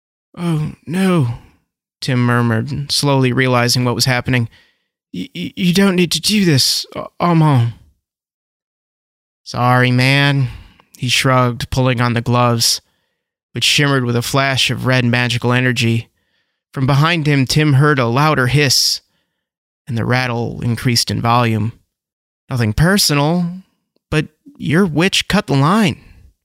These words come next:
I need to get back to work, and if Sawbones can't help me, well, there's not much Elvira likes more than blood uncut by elixir.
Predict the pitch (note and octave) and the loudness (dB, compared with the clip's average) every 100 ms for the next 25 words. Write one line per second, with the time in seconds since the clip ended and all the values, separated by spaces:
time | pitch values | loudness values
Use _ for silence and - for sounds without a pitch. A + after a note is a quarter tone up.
0 | _ _ _ _ _ _ _ _ _ D#3+ | _ _ _ _ _ _ _ _ _ 0
1 | A3 F#3+ G3+ - F#3 - C3 - F#3+ A3 | 0 2 -2 -2 -2 0 -4 -2 0 2
2 | G3 C3+ - - _ _ _ - F3 - | 2 0 -6 -16 _ _ _ -16 -8 -2
3 | A3+ C4 D4 G#3+ F#3 D#3+ - F3+ D#3+ F3+ | 0 2 2 2 2 0 -2 -2 0 2
4 | A3+ - G3+ G3 F#3+ G3+ G#3 G3 _ _ | 0 0 0 2 2 2 2 -2 _ _
5 | _ - - - - _ _ - D3 E3 | _ -20 -18 -18 -20 _ _ -4 -2 2
6 | E3+ C#3 F3 F3+ E3 C3 D#3+ E3+ F3 E3+ | 2 2 0 2 0 0 2 2 0 0
7 | - C3 E3+ G3 E3+ D3+ C3 B2 D3+ F#3 | 0 2 4 4 2 0 -2 0 0 2
8 | E3+ E3 F3 E3+ F3 - F3 F3 C#3 F3 | 0 -2 -4 -2 -2 0 0 0 2 0
9 | G3+ - D#3 | 0 -2 -2